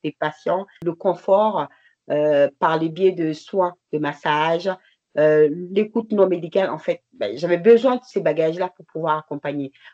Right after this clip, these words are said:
Oui, c'est une grande décision parce que elle me coûte beaucoup parce que c'est, bah, de retourner à l'école, c'est pas facile.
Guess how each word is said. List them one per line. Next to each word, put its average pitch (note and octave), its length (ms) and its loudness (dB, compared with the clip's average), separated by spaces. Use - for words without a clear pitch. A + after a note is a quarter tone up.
Oui, G#3+ 220 -4
c'est - 160 -4
une E3+ 100 -2
grande F3 260 2
décision E3+ 380 -6
parce D#3 260 -2
que D3+ 400 -2
elle A#3+ 120 2
me A#3+ 60 -2
coûte A#3 160 0
beaucoup A3+ 320 -6
parce G#3 240 -10
que F3 240 -4
c'est, D#3+ 300 -8
bah, - 60 -18
de F#3 60 6
retourner G3+ 380 2
à F#3 80 2
l'école, F#3+ 300 2
c'est - 140 -14
pas D3 120 -8
facile. B3+ 440 -8